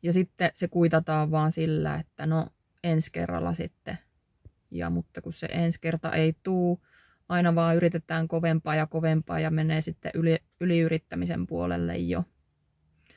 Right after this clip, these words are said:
Kyllä, tunteet ja urheilu liittyy vahvasti toisiin ja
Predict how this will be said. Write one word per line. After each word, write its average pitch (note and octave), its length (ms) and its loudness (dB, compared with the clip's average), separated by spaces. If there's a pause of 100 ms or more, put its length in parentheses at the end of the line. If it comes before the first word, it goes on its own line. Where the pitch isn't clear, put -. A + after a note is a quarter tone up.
(1300)
Kyllä, G#3 440 4 (400)
tunteet G3 440 0
ja G#3+ 140 -2 (580)
urheilu F3 560 2 (560)
liittyy D#3+ 580 -4
vahvasti D#3+ 520 0 (100)
toisiin D3+ 560 -2
ja - 160 -2